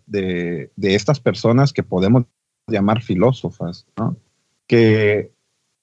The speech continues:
te hacen que te replantees la forma en la que vives.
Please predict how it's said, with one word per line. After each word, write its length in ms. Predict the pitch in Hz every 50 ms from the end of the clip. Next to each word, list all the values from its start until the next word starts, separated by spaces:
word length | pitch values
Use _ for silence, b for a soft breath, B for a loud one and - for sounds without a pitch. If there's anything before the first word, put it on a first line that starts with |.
| _ _ _
te 220 | - 123 117 113
hacen 320 | 117 117 - - 160 151 139
que 120 | - 135
te 200 | 123 - 117 110
replantees 1500 | 107 110 101 92 - 107 98 98 101 - _ _ _ _ _ _ _ - 98 92 95 - 117 127 135 131 127 131 - _ -
la 160 | 101 95 92
forma 300 | 95 117 117 120 123 120
en 60 | 117
la 140 | 110 101 -
que 140 | - 104 104
vives. 400 | 120 131 123 98 - - -